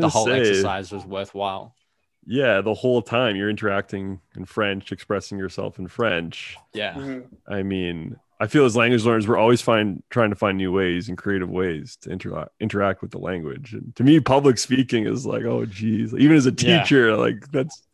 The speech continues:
Speaker 1: sweat <laughs> starts just the thought of it, kind of. But,
Speaker 3: Mm-hmm.
Speaker 1: but to, to think fast in your, in a second language as well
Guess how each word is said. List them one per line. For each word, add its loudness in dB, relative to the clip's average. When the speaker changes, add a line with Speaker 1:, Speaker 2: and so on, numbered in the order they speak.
Speaker 1:
sweat 2
<laughs> -8
starts 4
just -4
the -6
thought -4
of -2
it, -6
kind 2
of. 0
But, 0
Speaker 3:
Mm-hmm. -16
Speaker 1:
but 4
to, 4
to 0
think 2
fast 0
in -4
your, -4
in -4
a -2
second -4
language -8
as -18
well -4